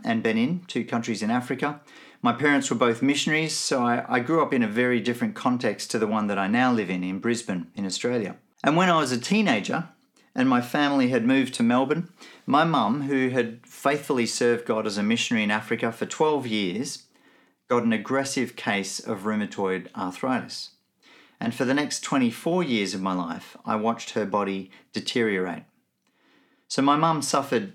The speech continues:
physical pain, of course, but not just physical pain. She suffered the deeper losses of freedom and self-worth as well. And by the end of her life, you know, she had steel joints in both knees, both hips,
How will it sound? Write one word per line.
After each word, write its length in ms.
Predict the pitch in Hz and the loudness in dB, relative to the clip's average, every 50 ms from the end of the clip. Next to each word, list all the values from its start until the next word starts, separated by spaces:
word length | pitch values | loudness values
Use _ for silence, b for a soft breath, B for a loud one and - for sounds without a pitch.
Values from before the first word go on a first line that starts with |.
| _ _ - - | _ _ -20 -18
physical 500 | - - - 143 135 139 113 - 110 92 | -12 -4 -2 -2 -2 -2 -2 -2 -2 -2
pain, 300 | - - 110 107 104 98 | -2 -2 -2 -2 0 -2
of 140 | 92 90 - | -4 -6 -6
course, 500 | - 143 127 98 90 - - - - - | -4 -2 -2 -2 -2 -4 -8 -12 -14 -14
but 220 | 156 117 113 139 143 | -12 -4 -4 -2 0
not 220 | 151 156 160 131 | 0 0 0 0
just 260 | 117 156 151 147 - | 0 0 0 -2 -2
physical 380 | - - 139 113 113 98 110 95 | -2 -2 -2 -2 -2 -4 -4 -6
pain. 320 | - - 90 92 - - - _ | -4 -6 -8 -8 -8 -12 -16 _
She 200 | - - - 123 | -10 -6 -6 -4
suffered 380 | 120 - 139 127 123 131 120 107 | -2 0 -2 -2 0 -2 -2 -2
the 80 | 113 | -4
deeper 360 | 98 - 131 135 135 135 131 | -2 0 -2 -2 0 0 0
losses 440 | 113 110 110 107 107 - 113 101 101 | 2 2 0 0 0 -4 -6 -4 -2
of 220 | 107 98 95 - B B B B B | -4 -4 -6 -10 B B B B B
freedom 720 | B - - - 135 127 123 117 123 117 117 117 117 117 B B B B B | B -16 -6 0 2 2 2 4 2 2 2 2 0 -2 B B B B B
and 180 | - 117 117 113 | -4 -4 -2 -2
self-worth 760 | - - 123 110 104 - - 127 127 131 113 95 90 - - | -2 -2 -2 -2 -2 -4 -4 -4 -2 -2 -2 -2 -4 -6 -10
as 120 | 104 90 | -12 -6
well. 320 | 104 123 123 104 90 - - _ _ _ _ _ _ _ _ _ _ _ b b b b b b | -4 -4 -4 -4 -4 -8 -16 _ _ _ _ _ _ _ _ _ _ _ b b b b b b
And 120 | 139 151 | -2 2
by 120 | 160 190 196 | 2 4 4
the 100 | 240 262 | 6 4
end 120 | 277 262 247 | 6 4 4
of 80 | 170 | 2
her 140 | 156 165 147 | 2 2 4
life, 380 | 135 160 175 151 127 - - - | 4 4 2 2 0 -2 -4 -4
you 80 | - | -4
know, 160 | 143 143 - | -2 -2 -2
she 260 | 131 - - 190 190 196 | -2 -2 -2 0 0 0
had 220 | 196 196 175 - | 0 0 0 -2
steel 460 | - - - - - 180 190 196 185 170 | -4 -6 -6 -4 -2 0 0 0 0 0
joints 540 | 131 143 139 139 143 180 202 - - - | 0 0 2 2 2 0 -2 -6 -8 -12
in 240 | - - 127 120 110 | -6 -2 -2 0 0
both 320 | - 131 139 143 139 - 127 | 2 2 0 0 -2 -2 0
knees, 440 | 117 113 113 117 120 123 120 - | 0 2 2 2 0 0 -4 -8
both 340 | - - 135 127 147 147 - | -6 -2 0 0 0 0 -6
hips, 560 | - - 123 123 123 - - - - - - | -2 0 0 0 0 -4 -8 -10 -10 -10 -14